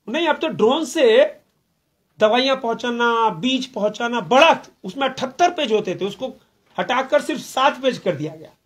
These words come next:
इतना बड़ा सरलीकरण। और झारखंड की सरकार क्या कर रही है?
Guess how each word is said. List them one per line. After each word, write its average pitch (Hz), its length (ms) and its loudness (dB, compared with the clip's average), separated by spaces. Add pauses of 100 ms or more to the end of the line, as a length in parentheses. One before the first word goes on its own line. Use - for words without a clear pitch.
इतना 311 360 2
बड़ा 262 240 4
सरलीकरण। 170 680 -2 (1700)
और 180 100 -2
झारखंड 151 320 -2
की 240 80 -2
सरकार 254 320 -2
क्या 269 160 -2
कर 262 160 -4
रही 277 200 -4
है? 302 80 2